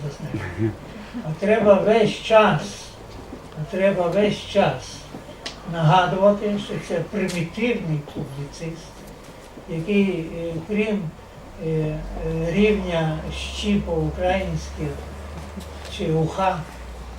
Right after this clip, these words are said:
який суп по-українськи, нічого не може. І який, е, ну, попри той рівень, він просто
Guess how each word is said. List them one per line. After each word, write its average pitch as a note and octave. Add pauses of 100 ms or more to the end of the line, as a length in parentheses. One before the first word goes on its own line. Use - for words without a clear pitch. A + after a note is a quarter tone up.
(340)
який D#3+ (200)
суп G#3 (120)
по-українськи, E3 (540)
нічого F3+ (180)
не E3+ (240)
може. D3 (1600)
І E3+ (300)
який, F#3+ (420)
е, D#3 (1700)
ну, F3+ (760)
попри G3
той D#3+
рівень, G#3 (840)
він F3 (100)
просто A3